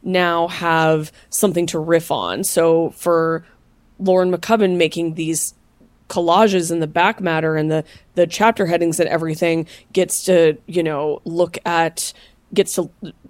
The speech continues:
like, look at, like, visual and aesthetic m-, motifs, like, related to water. And, uh, Kelly Fitzpatrick doing the colors, you know,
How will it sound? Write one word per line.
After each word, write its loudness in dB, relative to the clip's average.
like, 2
look 2
at, 6
like, 0
visual 4
and 0
aesthetic 0
m-, -12
motifs, 0
like, -2
related 0
to -6
water. 4
And, 0
uh, 0
Kelly 4
Fitzpatrick 0
doing 4
the -2
colors, 2
you -2
know, -2